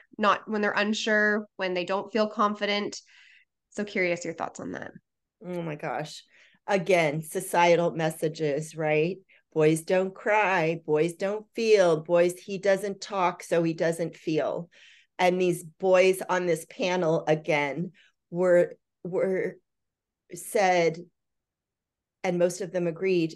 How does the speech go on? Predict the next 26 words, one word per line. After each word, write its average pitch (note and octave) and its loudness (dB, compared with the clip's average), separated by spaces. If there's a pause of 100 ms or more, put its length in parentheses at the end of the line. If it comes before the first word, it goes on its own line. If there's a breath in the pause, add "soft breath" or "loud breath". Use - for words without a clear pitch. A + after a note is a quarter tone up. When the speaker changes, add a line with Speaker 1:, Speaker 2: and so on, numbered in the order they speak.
(120)
Speaker 2:
you F3 -4
know, E3+ 0
just G3+ -2
because D4+ -4
we're F#3+ -6
not F3 -4
talking F3 -12 (460)
doesn't F#3 -2
mean F3 -4
we're E3+ -2
not D#3 -8
feeling. C#3+ -12 (1300 soft breath)
As F#3+ 4
women, F3 2 (480)
wh-, D#3+ -8
how F3+ 0
do G3 2
we F#3+ 0
process E3 -6 (140)
anything? E3+ 4 (500)
Most E3+ 2 (360)
women G3+ 2
wanna E3+ 4
talk C#4 -2
about F3 4
it. C#3+ 0